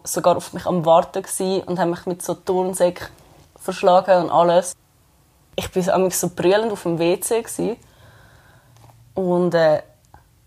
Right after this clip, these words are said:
die An-, die Lehrerin ist so runtergekommen und hat so gefunden, ja, ich soll mich nicht so anstellen. Und dabei war sie die, die so Mobbing-Plakat aufgehängt hat im Schulzimmer, so.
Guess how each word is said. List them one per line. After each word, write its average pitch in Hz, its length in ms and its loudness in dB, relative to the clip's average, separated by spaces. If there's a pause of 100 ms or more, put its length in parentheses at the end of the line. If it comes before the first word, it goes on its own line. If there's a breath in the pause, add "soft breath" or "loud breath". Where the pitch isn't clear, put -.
(2000)
die 202 100 2
An-, 190 260 4
die 202 60 -4
Lehrerin 202 380 2
ist 180 140 -4
so - 40 0
runtergekommen 190 380 2
und 190 40 -2
hat 160 120 -4
so 175 60 -10
gefunden, 180 260 -2
ja, 170 160 6
ich 170 80 2
soll 170 140 -2
mich - 120 -6
nicht 175 140 -4
so - 80 -4
anstellen. 151 560 -2 (300)
Und 175 180 -2
dabei 190 220 2
war 202 60 4
sie 208 280 -4
die, 196 200 4
die 185 340 -2
so 180 120 -2
Mobbing-Plakat 180 1040 0
aufgehängt 185 640 -2
hat 175 300 0 (460 loud breath)
im 185 160 2
Schulzimmer, 185 720 2
so. 180 340 0